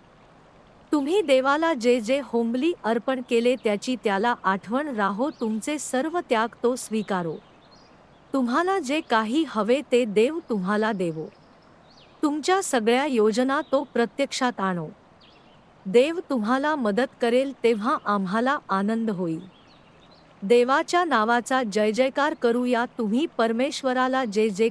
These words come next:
काही मागाल ते सर्व तो तुम्हाला देवो अशी मी आशा करतो.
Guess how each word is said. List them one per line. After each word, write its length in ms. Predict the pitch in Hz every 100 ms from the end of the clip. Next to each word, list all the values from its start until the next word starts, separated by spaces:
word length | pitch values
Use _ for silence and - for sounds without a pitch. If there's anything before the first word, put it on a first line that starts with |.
| -
काही 300 | 190 180 285
मागाल 460 | 262 196 190 247 262
ते 140 | 226 247
सर्व 400 | - 269 330 359 -
तो 140 | 294
तुम्हाला 540 | 302 226 190 208 233 254
देवो 400 | 196 196 208 262 -
अशी 300 | 208 - 294
मी 200 | 294 320 -
आशा 320 | 196 - 226
करतो. 460 | 202 175 156 156